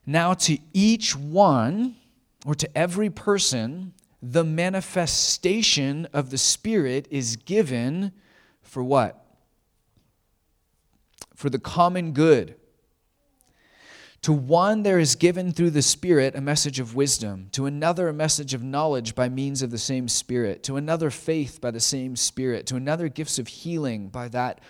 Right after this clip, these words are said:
one Spirit, to another miraculous powers, to another prophecy, to another distinguishing between spirits, to another speaking in different kinds of tongues,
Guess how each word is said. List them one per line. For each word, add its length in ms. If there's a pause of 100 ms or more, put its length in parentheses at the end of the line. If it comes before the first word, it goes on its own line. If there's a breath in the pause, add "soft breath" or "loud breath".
(140 loud breath)
one 460 (220 loud breath)
Spirit, 560
to 160
another 480
miraculous 680
powers, 600
to 160
another 400
prophecy, 800 (280 loud breath)
to 120
another 400
distinguishing 720
between 420
spirits, 760 (380)
to 120
another 600 (200 loud breath)
speaking 480
in 140
different 320
kinds 340
of 140
tongues, 600